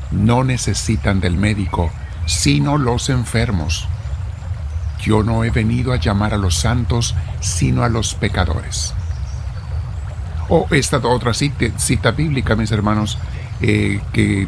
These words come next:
también está en la Biblia, cuando querían juzgar, eh, ya la habían juzgado, querían matar a pedradas a la mujer adúltera,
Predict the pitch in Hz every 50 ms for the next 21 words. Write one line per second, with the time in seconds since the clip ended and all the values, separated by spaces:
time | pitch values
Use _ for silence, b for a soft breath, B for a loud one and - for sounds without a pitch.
0 | - - - 104 98 101 104 104 104 - - - 110 110 117 - 165 151 123 117
1 | 127 127 - - 95 92 92 92 87 82 - B B B B B B - 104 98
2 | 101 101 98 98 95 90 76 - - 117 101 92 110 113 113 117 123 120 120 104
3 | 95 90 95 101 98 101 95 104 104 92 - 120 98 113 117 117 110 123 - -
4 | 101 101 101 95 98 101 92 - - 101 98 98 95 - 101 95 98 98 98 104
5 | 104 - - 98 90 85 78 90 - 110 101 113 120 139 147 135 - 139 127 135
6 | 127